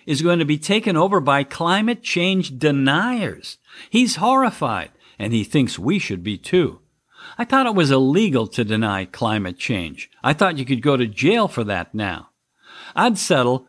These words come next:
for people who believe science is never settled. I'd like to see a few people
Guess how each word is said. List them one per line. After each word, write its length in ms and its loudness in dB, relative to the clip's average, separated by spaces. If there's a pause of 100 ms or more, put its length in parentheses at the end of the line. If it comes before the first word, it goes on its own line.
for 140 -2
people 360 0
who 140 0
believe 420 0
science 640 0
is 260 -4
never 380 2
settled. 500 -4 (380)
I'd 160 2
like 260 2
to 60 -6
see 240 -2
a 60 -2
few 220 -2
people 480 -6